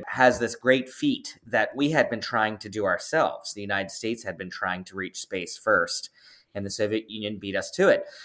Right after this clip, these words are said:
And so very quickly, Lyndon Johnson, who was the majority leader of the Senate at the time, said, "This has as much to do with education and higher education as much as,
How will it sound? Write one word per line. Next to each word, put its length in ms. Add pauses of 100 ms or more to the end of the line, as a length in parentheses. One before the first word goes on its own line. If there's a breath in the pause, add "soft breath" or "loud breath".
(160 loud breath)
And 180
so 280
very 260
quickly, 600 (640)
Lyndon 360
Johnson, 480
who 200
was 220
the 100
majority 380
leader 380
of 260
the 80
Senate 480 (360 loud breath)
at 140
the 60
time, 600
said, 580 (400 loud breath)
"This 360
has 440
as 180
much 340
to 100
do 180
with 180
education 920 (100)
and 120
higher 380
education 880
as 240
much 260
as, 640